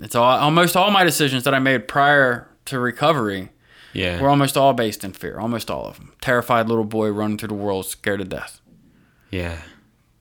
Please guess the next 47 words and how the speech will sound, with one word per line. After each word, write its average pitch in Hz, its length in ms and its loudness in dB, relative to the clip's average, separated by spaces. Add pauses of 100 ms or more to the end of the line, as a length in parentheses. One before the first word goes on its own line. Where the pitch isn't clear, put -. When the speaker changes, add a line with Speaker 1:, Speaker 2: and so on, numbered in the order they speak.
(640)
Speaker 2:
Wow, 98 300 -2
man. 90 380 -10 (420)
Speaker 1:
But - 200 0
I've, 123 260 -2
you 139 80 0
know, 139 100 4
I've 135 160 2
suffered 156 400 0
all 113 200 4
those 117 180 0
consequences. 107 640 -6
I've 101 160 -4
suffered 135 460 0
all 101 80 0
those 101 180 -4
things 95 240 -6
that 98 80 -6
I 92 120 -2
was 90 120 -10
afraid 85 320 -10
of. 57 260 -14 (180)
Speaker 2:
Yeah. 101 340 -2
Speaker 1:
You 120 80 -8
know, 110 160 -4
so - 160 -8
I'm 147 60 -4
not 147 140 -2
so 139 140 -6
afraid 127 320 -4
anymore. 95 460 -8 (880)
Speaker 2:
You've 107 160 -2
seen 123 240 2
it. 85 160 -6
Speaker 1:
<laughs> - 220 -20 (100)
Right. 123 140 2
Speaker 2:
You've 107 100 0
seen 117 240 0
the 104 60 0
monster. 101 580 0
Speaker 1:
I 127 140 0
know 139 180 4
what 151 140 4
it's, 143 160 -4
well, 180 220 4
I 170 140 2
mean, 185 320 0
and, 180 240 -4